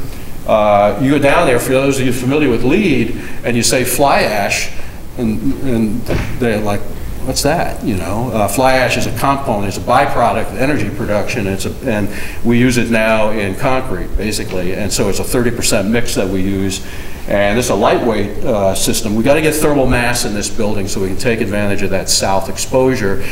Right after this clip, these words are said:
and it absorbs that heat at night. Very important concept. So this is the interior of the gallery space. This is what, uh, will regulate the overheating with by the shading on that, which is calculated,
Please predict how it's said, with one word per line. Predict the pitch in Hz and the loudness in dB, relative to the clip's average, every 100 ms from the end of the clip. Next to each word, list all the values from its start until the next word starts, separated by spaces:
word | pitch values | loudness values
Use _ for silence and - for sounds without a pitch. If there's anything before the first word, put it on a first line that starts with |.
| 87 101 | -4 -2
and | |
it | 92 | -2
absorbs | 95 - 110 117 117 117 | 0 -2 0 2 2 2
that | 101 98 | 0 0
heat | 131 101 | 0 0
at | 92 | 0
night. | 110 90 | -2 -2
Very | - 127 131 | -2 2 2
important | 120 - 117 95 - | 2 0 -2 -2 -2
concept. | 113 113 - 82 - | -2 -2 -4 -4 -4
So | 101 | -2
this | 113 139 | -2 0
is | 135 107 | 0 2
the | 113 | 2
interior | 104 - 180 175 131 104 98 - - 107 | 2 -2 0 2 2 0 -2 -4 -6 -4
of | 113 | -2
the | 110 | -2
gallery | 98 110 120 123 95 92 | 0 2 2 2 0 0
space. | - 107 92 143 - - - - - - | 0 0 -4 -4 -2 -2 -2 -4 -4 -2
This | 113 110 143 - | 0 2 2 2
is | 127 117 | 2 2
what, | 120 113 - - - | 4 4 2 -4 -2
uh, | 110 101 98 95 - - - - - - - 117 | 2 2 2 0 -2 -4 -2 -4 -4 -6 -6 -2
will | 113 107 107 113 | 0 0 0 2
regulate | 131 135 135 107 101 98 - | 2 2 2 2 0 -2 -2
the | 104 101 | 0 2
overheating | 120 101 92 180 135 101 | 0 0 0 0 0 0
with | 104 95 - | 0 0 0
by | 110 101 | 0 0
the | - | 0
shading | - 127 123 113 101 98 | 0 0 2 0 0 0
on | 95 | -2
that, | 95 90 - | -2 -4 -4
which | 98 | -4
is | 98 - | -4 -2
calculated, | 107 98 - 85 85 87 | 0 0 -2 -4 -4 -4